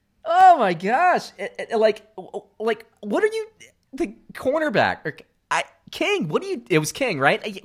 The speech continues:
What are you doing? Just run straight backwards. How do you let that happen? And he just let it happen. And when it happened, I'm, I'm gonna date myself again. The nineteen ninety-one N F L season,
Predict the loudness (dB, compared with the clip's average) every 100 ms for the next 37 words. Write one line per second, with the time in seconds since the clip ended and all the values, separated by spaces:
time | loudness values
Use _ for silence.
0 | -8 -6 -6 -8 -10 -14 -8 -2 0 0
1 | -2 -8 _ _ _ _ -12 -6 -4 -2
2 | 2 2 2 -2 0 0 0 0 -2 -6
3 | -8 -6 -6 -6 -2 0 0 -2 -4 -4
4 | -6 -6 -10 -12 _ _ _ -12 -10 -8
5 | -8 -4 -2 -2 -4 -2 -4 -2 -4 -2
6 | -2 -2 -4 -6 -6 -2 -2 0 -2 -4
7 | -2 -4 -4 -2 -2 -4 -4 -4 -4 -4
8 | -4 -6 -10 -8 -4 -4 -4 -4 -2 -2
9 | -4 -6 -2 -2 -2 -8 -8 -10